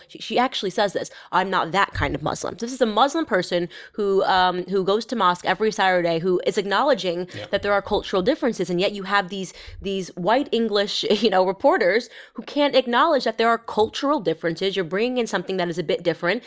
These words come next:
Speaker 1: um, and you're gonna have to eventually contend with these changes if this is going to be sort of a mass, you know, a mass migration.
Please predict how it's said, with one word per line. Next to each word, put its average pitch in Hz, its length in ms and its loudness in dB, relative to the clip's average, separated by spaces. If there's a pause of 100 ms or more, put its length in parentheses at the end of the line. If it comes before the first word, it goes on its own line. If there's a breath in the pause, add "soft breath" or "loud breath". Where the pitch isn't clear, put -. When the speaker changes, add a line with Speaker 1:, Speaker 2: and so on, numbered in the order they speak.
(280 loud breath)
Speaker 1:
um, 196 340 2
and 202 320 0 (180)
you're 196 240 0
gonna 240 160 0
have 240 220 0
to 208 120 -4
eventually 214 460 -2
contend 196 540 -6
with 180 160 -8
these 180 160 -8
changes 180 580 -4
if 180 60 -10
this 185 120 -6
is 180 120 -10
going 185 160 0
to 180 80 -2
be 180 80 -4
sort 175 180 0
of 175 60 0
a 180 40 -2
mass, 170 380 -2 (240 loud breath)
you 202 80 0
know, 190 80 6
a 190 60 2
mass 180 300 2
migration. 180 600 -4